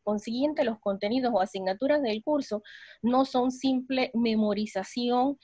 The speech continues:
del momento, sino que vas a ir comprendiendo lo que estás estudiando. Luego vas a tener un aprendizaje significativo. Los mapas conceptuales permiten organizar y comprender las ideas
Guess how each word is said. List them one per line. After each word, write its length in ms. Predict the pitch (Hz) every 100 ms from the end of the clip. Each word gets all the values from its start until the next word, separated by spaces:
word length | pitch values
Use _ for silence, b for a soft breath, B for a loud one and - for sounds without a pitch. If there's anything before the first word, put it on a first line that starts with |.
| B
del 240 | 214 220 214
momento, 600 | 208 208 233 208 190 185
sino 220 | - 190
que 140 | 190 196
vas 220 | 208 -
a 80 | 208
ir 160 | 202
comprendiendo 800 | - 208 190 180 175 185 247 262
lo 100 | 208
que 120 | - 175
estás 220 | - 156
estudiando. 580 | 160 - 160 - - - _ _ B B B B B -
Luego 300 | 233 277 330
vas 240 | 240 233
a 100 | 240
tener 380 | 226 196 208 226 -
un 180 | 254
aprendizaje 600 | 240 214 185 185 - 202
significativo. 1000 | 220 226 185 175 - - 156 - 170 101 -
Los 160 | - 202
mapas 240 | 254 285 339
conceptuales 520 | 311 277 247 254 269 269
permiten 500 | 214 220 220 247 254
organizar 640 | - 226 220 208 202 214 262
y 80 | 269
comprender 640 | - 202 196 196 196 214
las 180 | 240 247
ideas 640 | 190 185 170 - - -